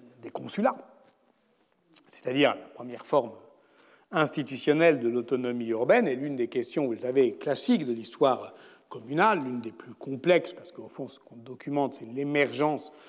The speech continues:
euh, dans, euh, la documentation de ce qui existe déjà et qui surgit comme à la dérobée au hasard, euh, des sources, des, euh, personnages qualifiés, euh, de consuls, euh,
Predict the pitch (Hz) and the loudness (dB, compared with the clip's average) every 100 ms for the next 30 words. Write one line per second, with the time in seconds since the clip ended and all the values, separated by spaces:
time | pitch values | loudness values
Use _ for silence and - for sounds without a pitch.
0 | - - 175 147 135 151 156 147 131 131 | -20 0 4 4 4 2 4 4 4 4
1 | 151 139 139 139 139 135 123 135 120 - | 2 0 0 -2 -2 -4 -2 -4 -4 -2
2 | 156 139 - - 143 143 135 143 139 - | -2 -2 -8 -18 0 2 2 0 -2 -4
3 | 143 135 127 123 151 139 - 135 120 117 | 4 6 6 0 -2 -4 2 4 4 0
4 | 120 131 120 160 143 - 139 127 - 147 | 0 0 2 2 0 -6 -10 -10 -10 -10
5 | 131 - 151 131 123 151 143 139 123 123 | -10 -8 -6 -6 -6 -8 -4 -4 -2 -2
6 | 120 113 120 131 151 139 139 143 156 - | -2 -6 0 4 6 4 2 2 0 -4
7 | - - 135 139 131 143 143 131 113 117 | -12 -2 4 4 4 4 6 4 2 -4
8 | 117 123 117 - 240 277 - - - - | -4 -8 -10 0 2 2 -2 -14 -18 -14
9 | 143 156 151 143 120 - - 135 - 139 | 2 6 8 6 4 0 0 0 0 -4
10 | 127 175 175 - 123 117 - 160 160 131 | -2 -4 -4 -10 -10 -12 -6 -2 0 -2
11 | - - - 147 156 151 - - - 156 | -6 -18 -2 6 6 6 -2 -8 -2 -2
12 | - - 139 180 175 - - - - 127 | -2 -4 0 0 0 -6 -18 -8 -2 0
13 | 123 | 0